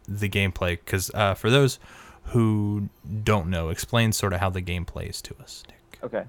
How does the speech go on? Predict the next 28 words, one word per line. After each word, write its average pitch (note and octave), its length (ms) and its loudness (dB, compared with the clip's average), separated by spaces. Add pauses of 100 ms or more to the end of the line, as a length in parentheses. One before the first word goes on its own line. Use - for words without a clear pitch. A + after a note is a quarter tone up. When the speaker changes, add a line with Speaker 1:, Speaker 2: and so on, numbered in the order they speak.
(240)
Speaker 1:
Do - 80 -16
it. - 520 -20
Speaker 2:
Um, B2 680 2 (100)
so C#3+ 180 -2
the C#3 80 2
way G3 140 2
the F#3 80 -2
game C#3 240 -2
plays A2 400 2
is A2+ 460 4
you A2+ 160 0
have A2 440 4
a - 60 -4
couple C3+ 280 0
different, G#2 640 -4 (1400)
um, F#2 260 -2
I F#2+ 100 2
guess B2 140 2
they'll A#2 120 2
use A2 360 -2
scenes, C#3 560 -6
where A2 180 -4
you've G#2+ 140 -2
got A2 240 8
the G2 120 -2
overworld, D3+ 640 4 (100)
which A#2 260 0
is, G#2 480 4